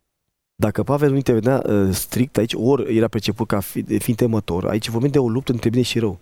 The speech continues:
între Evanghelia curată și între un mesaj sincretist, uh, plin de spiritism, de iudaism și alte, alte elemente care pot părea comune în anumite aspecte.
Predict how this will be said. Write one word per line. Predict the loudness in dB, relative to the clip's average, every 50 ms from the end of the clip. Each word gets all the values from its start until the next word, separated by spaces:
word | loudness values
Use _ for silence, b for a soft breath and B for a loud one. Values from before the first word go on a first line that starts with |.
| _ _ _ _ _ _ _ -2
între | -2 0 2 4 2
Evanghelia | 4 4 2 0 0 2 2 4 4 4 4
curată | 2 -2 -4 -2 -2 -2 -2 0 0 0 0 0 B B B B B B B B B B
și | B -2 0 2 4 2
între | 2 2 2 2 4
un | 4 4 4
mesaj | 4 4 4 2 2 2 2 0 0 -2 -4 -8
sincretist, | -6 -4 -2 -2 -2 0 0 0 0 0 -2 -2 -2 -2 -4 -2 0
uh, | 2 4 4 4 4 2 2 0 0
plin | 0 0 2
de | 2 0
spiritism, | 0 0 0 0 0 0 0 0 0 0 0 0 -2 -2
de | -2 0 2 2 4 4 2 2 0 -2
iudaism | -2 -2 0 2 2 2 2 2 0 0
și | -2 0 0
alte, | 0 0 0
alte | -2 -2 0 0
elemente | 2 2 2 2 2 0 0 0
care | 0 2 2 2 2 0 -2 _ -20 -20 _ -2
pot | -2 0 0
părea | 2 0 0
comune | 0 -2 0 0 2 2 4 2 2
în | 2
anumite | 2 0 -2 -2 -2 0 0 0 0 -2
aspecte. | -2 -2 -4 -4 -4 -6 -4 -2 0 0 -2